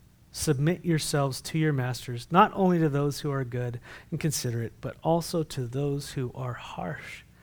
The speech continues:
For if, for is it commendable, uh, for it,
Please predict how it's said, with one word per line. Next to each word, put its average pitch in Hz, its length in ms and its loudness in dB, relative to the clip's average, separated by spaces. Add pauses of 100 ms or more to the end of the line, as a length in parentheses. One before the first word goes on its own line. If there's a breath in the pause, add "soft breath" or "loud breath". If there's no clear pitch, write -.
(800 soft breath)
For 175 200 6
if, 180 300 2 (240)
for 175 300 4
is 190 260 6
it 202 140 4
commendable, 196 720 6 (120)
uh, 160 280 6
for 175 240 2
it, 175 180 0